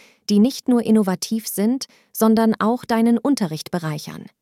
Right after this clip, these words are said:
Entdecke, wie du Screenshots und Bildschirmaufnahmen effizient in deine Unterrichtsgestaltung integrierst. Lerne, visuell beeindruckende und interaktive Inhalte zu kreieren, die deine Schülerinnen und Schüler faszinieren werden.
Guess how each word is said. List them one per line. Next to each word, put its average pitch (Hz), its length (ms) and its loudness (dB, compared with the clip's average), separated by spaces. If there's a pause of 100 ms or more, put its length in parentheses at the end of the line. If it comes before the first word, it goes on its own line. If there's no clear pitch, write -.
(400)
Entdecke, 220 500 0
wie 214 80 0
du 190 140 -2
Screenshots 226 840 -2
und 190 220 -4
Bildschirmaufnahmen 196 1200 0 (340)
effizient 262 720 -4
in 220 140 -2
deine 208 300 0
Unterrichtsgestaltung 180 1080 -4
integrierst. - 760 -8 (520)
Lerne, 226 560 2
visuell 226 600 0
beeindruckende 202 960 0 (280)
und 208 300 2
interaktive 233 840 -2
Inhalte 190 580 0
zu - 180 -6
kreieren, 185 600 -4 (400)
die 220 80 2
deine 214 260 4
Schülerinnen 220 680 0
und 202 200 2
Schüler 196 400 0
faszinieren 170 840 -2
werden. - 380 -14